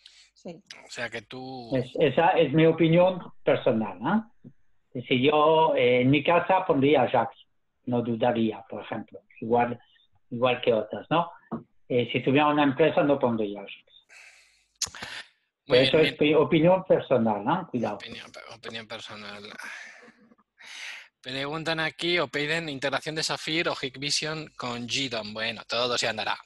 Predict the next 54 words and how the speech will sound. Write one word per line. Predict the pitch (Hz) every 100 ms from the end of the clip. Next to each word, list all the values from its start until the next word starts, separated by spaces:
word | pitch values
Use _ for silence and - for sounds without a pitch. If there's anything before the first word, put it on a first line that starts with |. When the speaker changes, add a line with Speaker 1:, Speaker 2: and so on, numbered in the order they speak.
| _ - -
Speaker 2:
todo | 143
se | 135
andará. | 120 113
¿Alguna | - 151 160 185
pregunta | 170 175 170
que | 160
más? | 160 185 - - -
Speaker 3:
<laughs> | - 196 156
Speaker 2:
Eduardo | 180 190 196 196
Gil | - 196 214
dice, | 170 165 156
"He | - 226
visto | 254 -
que | 226
existen | 185 220 - 214
discos | 196 - 196
duros | 185 196
especiales | 185 - 175 190 196
para | 160
grabadores | 143 143 139 160 185 -
N | 147 151 147 139
V | 123 127
R". | 160 214 160
N | 131
V | 131 135
R | 135 - 170
es | 151 -
la | 127 123
abreviatura | 117 127 123 151 135
de | 127
Network | 135 151 160 151
Video | 135 135 127
Recorder | 120 - 127 156 202 _
o | 120
grabador, | 113 110 107 113 _ _ _
mm, | 110 104 101
basado | - 110
en | 101
la | 104
red. | 175 - - - -
¿Qué | -
diferencias | 175 175 151 - 139 -
tienen? | - 180
¿Se | 202 175
podría | 147 165
usar | 175 - 170
uno | 170 160
normal | 151 147 170 190
o | 147
incluso | 147 143 143 -
uno | 135 147 135 123
S | -
S | 123 -
D? | 117 165